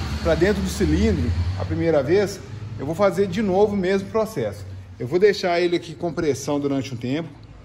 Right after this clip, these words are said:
tá? Vou retirar as velas de ignição, vou tirar os cabos de vela, vou tirar as velas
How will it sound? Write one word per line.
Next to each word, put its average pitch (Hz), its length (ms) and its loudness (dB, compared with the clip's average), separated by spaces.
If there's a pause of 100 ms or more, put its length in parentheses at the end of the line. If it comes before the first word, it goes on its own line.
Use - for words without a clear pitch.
(160)
tá? 147 220 -2 (1300)
Vou 170 120 4
retirar 190 420 4
as 151 120 2
velas 151 260 4
de 127 60 -8
ignição, 139 540 -4 (300)
vou 147 80 -6
tirar 156 260 2
os 139 100 0
cabos 143 220 0
de 120 60 -8
vela, 135 300 2
vou 156 140 -2
tirar 143 260 0
as 123 100 0
velas 147 420 0